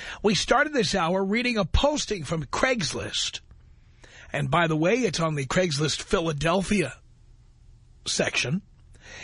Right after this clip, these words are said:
And you can read it yourself if you like. It's called It's Me, Every Girl Ever.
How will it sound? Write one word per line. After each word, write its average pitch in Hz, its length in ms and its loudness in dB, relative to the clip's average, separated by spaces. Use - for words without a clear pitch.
And 175 140 2
you 175 80 4
can 180 160 4
read 208 140 4
it 196 120 -4
yourself 202 540 0
if 151 140 -6
you 143 80 -4
like. 170 340 0
It's 139 140 -6
called 175 500 0
It's 175 360 0
Me, 202 640 2
Every 247 420 2
Girl 226 520 2
Ever. 208 400 0